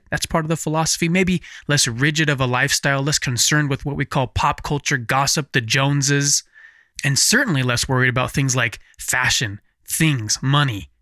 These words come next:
what other people think, living in tune with the seasons,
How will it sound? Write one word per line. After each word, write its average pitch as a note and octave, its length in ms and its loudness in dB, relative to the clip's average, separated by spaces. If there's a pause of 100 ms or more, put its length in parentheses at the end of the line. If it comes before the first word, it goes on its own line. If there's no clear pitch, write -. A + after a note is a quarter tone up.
what D3 140 2
other D#3 160 2
people C3+ 280 -4
think, - 460 -2 (140)
living E3+ 300 2
in D3 120 2
tune D3+ 480 2 (540)
with C#3+ 180 -2
the B2+ 100 -2
seasons, D3 880 0